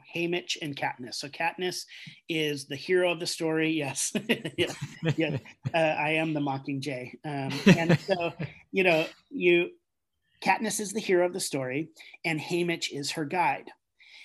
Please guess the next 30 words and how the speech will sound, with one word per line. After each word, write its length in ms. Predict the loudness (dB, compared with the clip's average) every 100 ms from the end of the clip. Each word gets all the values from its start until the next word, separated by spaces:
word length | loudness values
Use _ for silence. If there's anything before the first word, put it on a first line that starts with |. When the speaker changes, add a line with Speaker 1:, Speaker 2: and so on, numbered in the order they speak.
| -4
Speaker 1:
Now, 140 | 0 2
the 160 | 2
reason 640 | 0 0 2 2 4 2 2
why 400 | 0 2 0 -2 0
Haymitch 420 | 2 2 -2 -4
matters 540 | -2 0 2 2 0 -4
in 160 | -4
the 80 | -2
story, 420 | -2 0 0 -2
the 140 | -10 -8
only 280 | -2 2 2
reason 300 | 2 0 -2
he's 220 | -6 -6 -4
in 100 | -4
the 60 |
story 420 | -2 0 0 -2 -4
is 160 | -4
because 400 | -4 -2 -2 -2
he 120 | -4 -4
has 280 | -4 -6 -6
empathy 400 | -8 -8 -8 -8
for 160 | -8 -6
Katniss. 520 | -4 -6 -6 -8 -10 -4
He 180 | 0
has 160 | 0 -2
been 380 | -2 0 0 0
where 100 | -2
she 240 | -2 -4 -4
has 120 | -6
been, 380 | -4 -4 -6